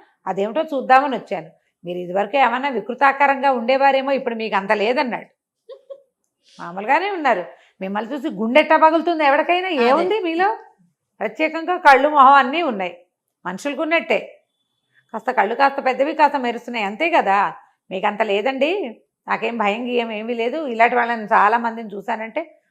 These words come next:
Speaker 1: ఆయన తెల్లబోయాడు. తెల్లబోయి, "సరేరా,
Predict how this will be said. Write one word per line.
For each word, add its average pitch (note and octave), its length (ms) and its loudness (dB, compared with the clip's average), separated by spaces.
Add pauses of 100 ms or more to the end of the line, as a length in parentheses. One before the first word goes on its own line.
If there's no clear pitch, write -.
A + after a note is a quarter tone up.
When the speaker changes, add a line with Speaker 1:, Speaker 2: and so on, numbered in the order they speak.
(160)
Speaker 1:
ఆయన F#3 120 -10
తెల్లబోయాడు. F#3 560 -6 (1040)
తెల్లబోయి, F#3+ 380 -6 (480)
"సరేరా, A#3 380 2